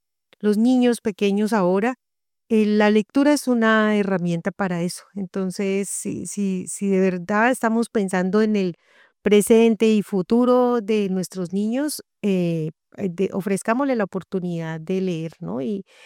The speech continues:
y bueno, y si tenemos dificultades de acceder a algún material que nos pueda orientar en el proceso.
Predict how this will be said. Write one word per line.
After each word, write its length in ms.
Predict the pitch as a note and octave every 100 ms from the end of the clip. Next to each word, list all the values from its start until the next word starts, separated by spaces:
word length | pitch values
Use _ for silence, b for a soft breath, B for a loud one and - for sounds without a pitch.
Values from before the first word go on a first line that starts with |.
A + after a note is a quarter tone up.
| b b
y 80 | G3
bueno, 280 | G#3 A#3+
y 60 | G3
si 100 | F#3+
tenemos 420 | F#3+ F#3 F3+ F#3+ G#3
dificultades 840 | A3+ B3 B3+ B3+ B3 A3 G#3+ A3
de 100 | A3
acceder 520 | G3 - F3+ E3+ E3
a 180 | F3+ G3 -
algún 300 | G3 F3+ F3+
material 420 | F3+ G3+ F#3+ F3
que 100 | G3+
nos 200 | G3 -
pueda 220 | - F3+
orientar 440 | F3+ F#3+ F#3 F3+ F3
en 100 | F#3
el 100 | G3+
proceso. 500 | A3+ B3 D4+ C4+